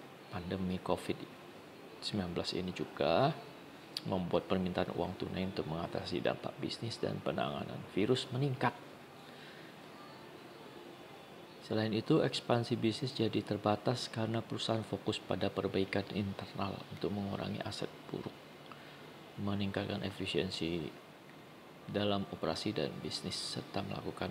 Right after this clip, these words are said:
praktik perbankan yang lebih hati-hati. Nah, teman-teman lihat di sini, sebenarnya potensi dia untuk naik lagi sangat tinggi ya, teman. Cuma memang kan sedang restrukturisasi juga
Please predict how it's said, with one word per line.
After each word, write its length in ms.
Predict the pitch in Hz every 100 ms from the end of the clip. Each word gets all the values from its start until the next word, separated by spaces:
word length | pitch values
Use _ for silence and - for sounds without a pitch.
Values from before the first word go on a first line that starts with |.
| -
praktik 480 | - - - - - - - - - - - - -
perbankan 560 | - 98 104 113 - 87
yang 160 | 87 82
lebih 240 | 80 -
hati-hati. 400 | - 78 - - - - - - - -
Nah, 160 | - - - - - - - - - - - - - -
teman-teman 320 | 117 104 110
lihat 240 | 104 104 -
di 80 |
sini, 320 | 92 98 139 151 -
sebenarnya 400 | - 98 104 127
potensi 480 | - - 113 107 117
dia 80 | 123
untuk 320 | 120 - 107
naik 160 | 95 98
lagi 240 | 95 117
sangat 320 | 117 107 -
tinggi 240 | 98 98 98
ya, 0 |
teman. 240 | 98 98 - - - - - - - - - - - -
Cuma 240 | 107 113
memang 240 | 113 113 104
kan 240 | 117 117 113 - - - - - - - - -
sedang 320 | - 95 95 95 92 92 92 90 92 92 - - - - - - - - - - -
restrukturisasi 800 | - - - 87 87 - 80 -
juga 400 | 95 104 95 87